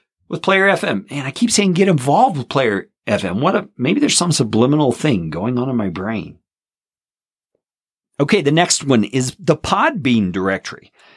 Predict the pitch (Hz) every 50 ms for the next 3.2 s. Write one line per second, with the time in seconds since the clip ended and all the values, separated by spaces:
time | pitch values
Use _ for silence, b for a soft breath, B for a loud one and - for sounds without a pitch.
0 | b b - 160 156 - - 285 311 381 359 156 143 131 139 160 185 185 156 123
1 | 131 117 107 - - - - 131 131 123 104 80 87 82 82 82 87 113 131 -
2 | _ _ _ - 151 151 - - 117 107 101 98 - - 139 143 - - 185 151
3 | - - _